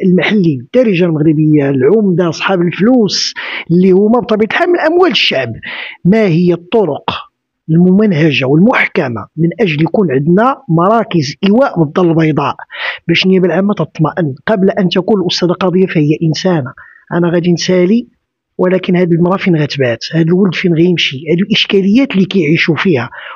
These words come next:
وهذه هي روح المواطنة. مشاهدينا الكرام، الخطة والمنهجية السيد الوكيل العام على تتبع،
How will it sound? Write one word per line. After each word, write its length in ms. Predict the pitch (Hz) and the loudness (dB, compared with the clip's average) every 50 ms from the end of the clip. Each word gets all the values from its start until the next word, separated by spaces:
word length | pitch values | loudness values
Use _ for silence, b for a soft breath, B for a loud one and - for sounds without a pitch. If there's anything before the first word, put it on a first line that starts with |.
| B - | B -4
وهذه 400 | 180 170 160 196 196 220 208 185 | -2 0 0 2 2 2 2 2
هي 60 | 196 | 4
روح 300 | 202 214 262 277 - - | 2 2 2 0 0 0
المواطنة. 680 | 196 196 196 190 190 180 170 170 175 165 160 156 156 170 | 2 2 4 4 4 2 0 0 0 0 0 0 2 2
مشاهدينا 540 | 170 165 - 220 196 180 180 165 185 190 190 | 0 2 2 2 2 2 2 0 0 2 2
الكرام، 440 | 190 180 190 - 196 220 254 277 254 B B B B B B - - | 0 0 -2 0 0 0 0 0 -2 B B B B B B -8 -4
الخطة 520 | - 226 - 220 214 - - - 147 - - | -2 0 0 0 -2 -2 -4 -6 -6 -4 -2
والمنهجية 600 | 165 165 156 180 185 180 170 165 147 147 156 160 | 0 2 2 2 2 2 2 2 0 0 0 0
السيد 360 | 156 - - - - 165 156 | 0 -2 -2 -2 0 0 2
الوكيل 360 | 160 165 175 165 - - 170 160 | 2 0 0 -2 -2 -2 -2 0
العام 220 | - 180 - 156 | 0 0 0 0
على 280 | 160 165 170 170 175 165 | 0 0 2 2 0 0
تتبع، 640 | - - 165 - 220 208 151 - 151 135 117 104 | -2 -4 -4 -2 -2 -2 0 0 0 0 0 -2